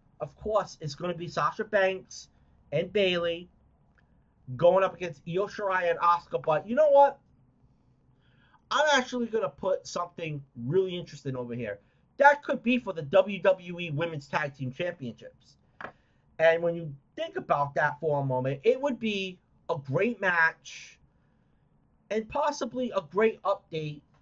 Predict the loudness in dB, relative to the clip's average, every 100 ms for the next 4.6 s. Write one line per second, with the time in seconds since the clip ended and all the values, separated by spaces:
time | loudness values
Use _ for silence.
0 | -12 -6 6 6 6 -6 -4 -2 -2 -4
1 | -8 _ 0 4 4 2 -8 -16 -12 -8
2 | -6 -2 0 0 -4 -4 2 2 0 -4
3 | -4 -4 -4 -6 -6 -8 -6 -2 -2 -2
4 | -6 -2 -2 -4 -10 -20